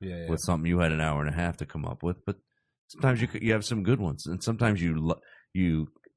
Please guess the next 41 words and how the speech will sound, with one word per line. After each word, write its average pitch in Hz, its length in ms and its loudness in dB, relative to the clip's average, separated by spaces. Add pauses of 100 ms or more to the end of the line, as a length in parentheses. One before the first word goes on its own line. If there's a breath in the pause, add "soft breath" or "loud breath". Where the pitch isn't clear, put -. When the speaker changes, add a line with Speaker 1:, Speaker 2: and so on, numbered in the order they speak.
(100)
Speaker 2:
have 92 200 2
ways 92 280 4
you 90 80 2
can 87 140 0
use 85 160 2
shit - 260 0
that's 82 180 -4
in 90 120 0
your 73 160 0
act, 80 300 -2
and 76 100 -4
you 62 60 -4
Speaker 1:
How 190 100 0
did 214 100 0
Speaker 2:
s-, - 140 -6
it's, - 260 -4
it 90 160 -4
just - 220 -4
fits - 360 -2
the 80 80 -10
subject. - 540 -2 (380)
Speaker 1:
How 165 140 2
did 185 160 0
you 170 220 2
end 127 220 2
up? 113 240 -2
Uh, 101 320 0
you've 131 160 0
been 196 140 0
on, 107 220 2
you've 160 140 -4
been 147 120 -2
doing 101 180 -2
Chelsea 87 340 -8
appearances 85 480 -10
for 85 120 -12
a 85 60 -8
while 104 260 -4
now, 76 160 -10
right? 85 340 -8
Speaker 2:
Yeah. 92 300 2